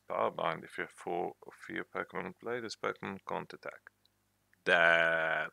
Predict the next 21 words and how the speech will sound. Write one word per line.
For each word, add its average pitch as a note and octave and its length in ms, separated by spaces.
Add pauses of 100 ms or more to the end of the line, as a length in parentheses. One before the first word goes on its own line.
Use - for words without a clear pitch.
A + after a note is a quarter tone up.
(100)
is - 580 (480)
bad. - 760 (680)
Tag - 280
Birch. - 340
During F2+ 260
opponent's G2 500
next - 220
turn, A#2 260
prevent F2+ 380
all F#2+ 100
damage F#2 360
done - 200
to - 80
his - 120
Pokemon - 420
by D#2+ 140
attacks - 360
from - 120 (140)
tag D#2+ 260
team E2+ 220
Pokemon. - 320